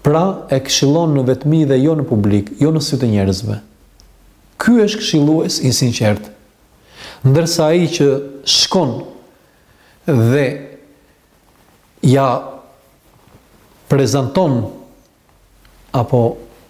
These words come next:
i shfaq të metat që ja ka gjurmuar vllajt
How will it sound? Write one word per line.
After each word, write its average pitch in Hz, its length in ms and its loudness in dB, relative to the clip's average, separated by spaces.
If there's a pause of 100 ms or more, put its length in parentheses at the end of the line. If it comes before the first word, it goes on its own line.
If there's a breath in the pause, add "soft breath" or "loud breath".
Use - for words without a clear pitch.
(600)
i 107 80 4
shfaq - 480 -2 (560)
të 117 160 2
metat 120 480 -2 (600)
që 120 100 0
ja 107 100 2
ka 120 120 0
gjurmuar 117 420 2
vllajt 117 300 -2